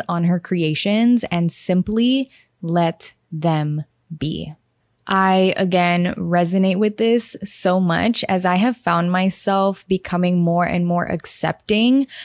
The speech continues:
of how my creations are divinely unfolding and experiencing peace in letting go of any and all expectations.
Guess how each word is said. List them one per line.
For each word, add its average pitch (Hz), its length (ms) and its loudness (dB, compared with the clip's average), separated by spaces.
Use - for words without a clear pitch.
of 180 160 0
how 190 280 0
my 226 200 2
creations 196 880 0
are 180 100 0
divinely 170 520 -2
unfolding 175 760 0
and 185 140 0
experiencing 202 960 2
peace 214 600 -2
in 220 220 6
letting 220 360 6
go 185 380 4
of 175 200 0
any 190 540 4
and 180 220 -2
all 160 520 0
expectations. - 1200 -6